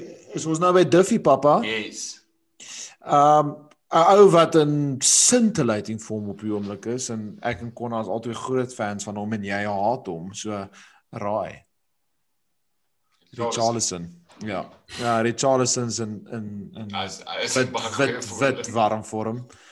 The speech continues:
Speaker 1: Ek dink hy het vier en vier op die oomblik. Ek dink hy het soos nege punt sewe, ehm, ownership, wat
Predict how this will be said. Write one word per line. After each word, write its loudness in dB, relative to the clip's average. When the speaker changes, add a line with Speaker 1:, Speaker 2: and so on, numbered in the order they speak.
Speaker 1:
Ek 0
dink 0
hy 6
het -4
vier 2
en -2
vier 0
op -4
die 0
oomblik. 0
Ek -8
dink -6
hy -2
het -6
soos -10
nege -4
punt -8
sewe, -4
ehm, -4
ownership, 0
wat -4